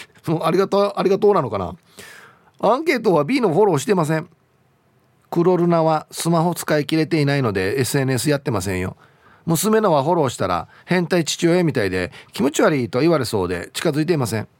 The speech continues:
ちなみに自分も始めたのはここ最近です。YouTuberのグッズを買いたくて始めました。なので投稿のほとんどは、バイクのことやツーリングのことしか送らないよ。なんでか知らんけど、フォローしてくる半分は外国の方しか来ないよ。なんでかな。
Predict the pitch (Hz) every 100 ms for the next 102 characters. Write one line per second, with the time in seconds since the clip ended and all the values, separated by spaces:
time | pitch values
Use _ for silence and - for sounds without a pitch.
0 | _ _ _ _ - 180 180 190 196 165
1 | 185 185 160 196 185 170 123 156 151 135
2 | 117 123 113 - - _ _ _ _ _
3 | _ 165 214 214 220 208 214 202 156 123
4 | 170 170 170 156 120 104 104 113 123 120
5 | - 85 - _ _ _ 175 226 208 165
6 | 202 190 208 202 156 185 113 87 85 -
7 | _ - 165 170 180 170 151 101 85 -
8 | - - 190 185 180 180 180 - 139 -
9 | 117 120 139 113 85 82 - _ _ _
10 | 190 220 233 165 170 175 123 101 98 -
11 | - - - 247 226 180 175 147 139 156
12 | 143 143 139 139 - 170 196 208 202 226
13 | 220 175 - 127 156 151 165 170 151 160
14 | 156 107 90 -